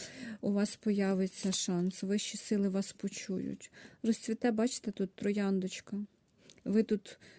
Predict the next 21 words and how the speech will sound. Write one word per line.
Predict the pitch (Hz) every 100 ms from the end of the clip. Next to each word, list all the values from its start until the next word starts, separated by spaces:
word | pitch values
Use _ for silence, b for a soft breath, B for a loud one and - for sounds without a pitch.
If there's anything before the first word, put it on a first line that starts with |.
| B -
розстроєні, | 196 220 - 262 233 214 196 190 180
зациклені, | - 185 202 - 254 233 196 185
дві | 180 214
п'ятьорки | 202 185 214 208 196
у | 185
нас, | 175 175
да, | 185 196 196
це | 190
карти | - 190 - 180
такого | 185 - 185
відчаю. | 196 214 - 185 180 180 214 240 226 196 170
Але | - 190 196 220 214 202 196 B _ - -
вищі | 196 226 - 226
сили | - 196 185 180
вас | 180 202 - - -
помічають, | 208 208 202 214 196 175 185 208 214
бачать, | - 185 196 185 - 185 185
дають | 208 233 226
вам | 208 202
нарешті | 196 196 214 - 202 B B B B B -
плоди. | - 214 190 220 185